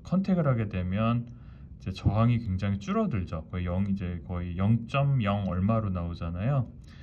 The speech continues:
그러니까 저항이 되게 작다라는 소리고, 이건 정기적으로 연결이 돼 있다라는 소리입니다. 그래서 우리 확인하려는 게 뭐냐면, 지금 이제 콧 같은 구리판에 서킷으로 연결된 곳에 연결하면 전기가 영이 되죠. 근데 제가 띄거나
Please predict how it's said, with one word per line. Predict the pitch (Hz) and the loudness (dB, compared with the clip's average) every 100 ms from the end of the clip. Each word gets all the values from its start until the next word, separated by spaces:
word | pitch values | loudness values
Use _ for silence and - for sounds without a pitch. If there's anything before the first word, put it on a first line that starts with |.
| - - | -18 -10
그러니까 | 113 | -8
저항이 | - 104 110 113 | -2 4 6 6
되게 | 104 104 | 2 0
작다라는 | 104 98 - 156 151 139 123 | -4 -6 2 6 6 4 2
소리고, | 110 98 92 127 131 | 0 0 -2 0 0
이건 | 101 | 0
정기적으로 | 98 92 110 117 110 98 95 | 0 0 2 0 0 -2 -2
연결이 | 85 95 147 139 | 0 2 2 2
돼 | 98 | 0
있다라는 | 95 95 90 82 82 | 0 0 -2 -2 -4
소리입니다. | 82 110 104 85 | -4 -2 -2 -2
그래서 | 82 90 | -2 -2
우리 | 90 | 0
확인하려는 | 98 147 175 165 147 120 | 2 2 4 4 4 4
게 | 113 | 2
뭐냐면, | 87 85 85 117 151 87 - - - - - - - | 0 -2 0 2 2 2 -4 -14 -16 -16 -18 -18 -18
지금 | - 110 107 117 110 | -6 -2 4 4 6
이제 | 95 - 92 92 | 2 2 0 0
콧 | - - 202 202 202 | 0 4 4 4 -4
같은 | - 104 - - 135 131 131 127 - - - - - | -2 -2 0 4 6 8 6 4 -4 -18 -18 -20 -18
구리판에 | - - 120 139 - 135 123 | -8 4 6 6 4 6 6
서킷으로 | 117 208 226 233 196 | 6 2 4 4 6
연결된 | 160 95 104 120 120 113 110 | 6 6 4 4 6 6 4
곳에 | 107 104 | 4 2
연결하면 | 90 90 95 92 | 2 2 2 2
전기가 | 95 101 98 110 | 2 0 2 2
영이 | 95 85 98 | 2 4 2
되죠. | 98 82 92 | 2 0 0
근데 | 87 | -2
제가 | 85 90 - | -2 -4 2
띄거나 | 180 190 156 107 151 | 4 6 8 8 6